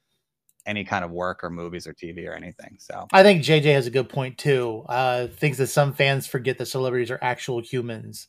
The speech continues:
Speaker 2: and can get sick. And I think that's something we have to consider. And I, I, it's almost in a, in a, in a, a, a level of when you consider, like, even mental illness, not just, like, let's say, debilitating disorders like Alzheimer's or dementia or,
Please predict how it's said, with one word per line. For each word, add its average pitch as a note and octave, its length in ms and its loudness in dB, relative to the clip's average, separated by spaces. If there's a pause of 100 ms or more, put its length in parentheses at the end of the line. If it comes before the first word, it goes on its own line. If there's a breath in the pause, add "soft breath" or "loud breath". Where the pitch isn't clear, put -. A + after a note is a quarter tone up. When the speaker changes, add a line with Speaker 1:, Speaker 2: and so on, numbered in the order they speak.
(300)
Speaker 2:
and A#2+ 180 -4
can B2+ 240 -2
get A2 200 -4
sick. A#2+ 300 -2
And B2+ 100 -6
I B2 60 -4
think D3 200 -2
that's C3+ 260 2
something B2 540 -2 (520 soft breath)
we D3+ 100 4
have D3 120 8
to - 80 -4
consider. D3+ 380 0
And C3+ 80 -2
I, C#3 100 2
I, C#3+ 220 0 (720)
it's G#3+ 400 0
almost G#3+ 320 8
in E3+ 100 2
a, - 40 0
in D#3 160 0
a, D#3+ 80 -2
in D3 180 -2
a, C#3 40 -2
a, C3 580 -4 (140)
a D3+ 60 -4
level C3+ 460 0
of A#2 60 -8
when C3 120 -2
you B2+ 120 -4
consider, C3 580 -4
like, A#2+ 340 -2
even B2+ 280 -6
mental D3+ 360 -2
illness, A2 720 -8 (500)
not D3+ 240 6
just, D3+ 240 0
like, C3+ 200 2
let's B2+ 160 -2
say, C3+ 100 -2
debilitating A#2+ 500 -4
disorders A2 380 -8
like A2+ 200 -8
Alzheimer's A2+ 760 -8
or A2+ 60 -10
dementia A2+ 800 -4
or, A2 380 -8